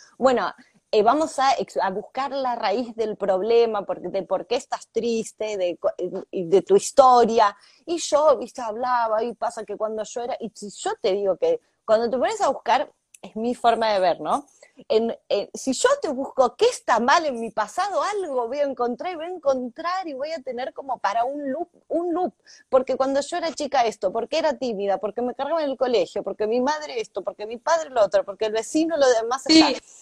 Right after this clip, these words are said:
Speaker 2: Me inte-, me interesa lo que decís, porque sí leí esto de que, bueno, que justamente en el bucear en el pasado no te funcionó. No obstante, en el quiebre que haces,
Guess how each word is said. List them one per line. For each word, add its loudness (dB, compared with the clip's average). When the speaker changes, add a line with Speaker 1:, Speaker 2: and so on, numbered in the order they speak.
Speaker 2:
Me 8
inte-, 6
me 8
interesa 8
lo 8
que 6
decís, 6
porque 6
sí 2
leí 10
esto 8
de 8
que, 6
bueno, 10
que 0
justamente 4
en 4
el 4
bucear 4
en 6
el 8
pasado 6
no 8
te 8
funcionó. 4
No 4
obstante, 6
en 0
el 4
quiebre 10
que 8
haces, 6